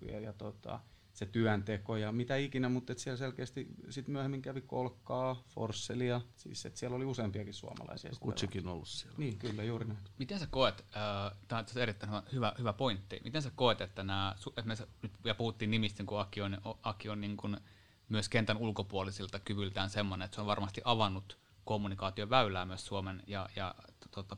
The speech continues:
Speaker 3: Palacein välillä. Mikä on tämmöisten henkilöiden merkitys siinä, että, että jopa vähän keskinkertaiset kaverit pääsis näytille sinne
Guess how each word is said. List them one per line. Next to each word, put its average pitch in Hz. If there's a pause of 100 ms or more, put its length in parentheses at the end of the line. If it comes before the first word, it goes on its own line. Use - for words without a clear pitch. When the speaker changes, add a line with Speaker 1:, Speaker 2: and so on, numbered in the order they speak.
Speaker 3:
Palacein 101
välillä. 98 (720)
Mikä -
on 143
tämmöisten 131
henkilöiden 117
merkitys 117
siinä, 104
että, 101 (100)
että 104
jopa 110
vähän 117
keskinkertaiset 104
kaverit 101
pääsis 120
näytille 98
sinne 98